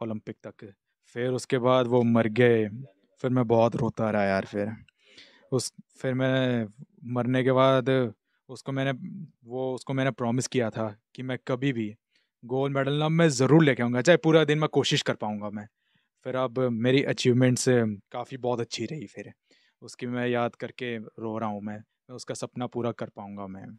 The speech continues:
Hello everyone, मेरा नाम यूनिश ओलंदर है और मैं चंडीगढ़ में रहता हूँ। अ, मैंने ना शूटिंग की शुरुआत ना मैंने दो हज़ार सोलह में की थी, जिसमें मेरे पापा ने, मेरे पापा पुलिस है, कोच और शूटिंग के इंचार्जर है,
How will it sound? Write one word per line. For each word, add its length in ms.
Hello 220
everyone, 380
मेरा 240
नाम 140
यूनिश 320
ओलंदर 320
है 80
और 120
मैं 160
चंडीगढ़ 320
में 140
रहता 240
हूँ। 180
अ, 140
मैंने 300
ना 120
शूटिंग 320
की 60
शुरुआत 360
ना 60
मैंने 220
दो 180
हज़ार 160
सोलह 240
में 140
की 180
थी, 140
जिसमें 260
मेरे 180
पापा 340
ने, 260
मेरे 120
पापा 300
पुलिस 440
है, 200
कोच 320
और 100
शूटिंग 320
के 120
इंचार्जर 640
है, 120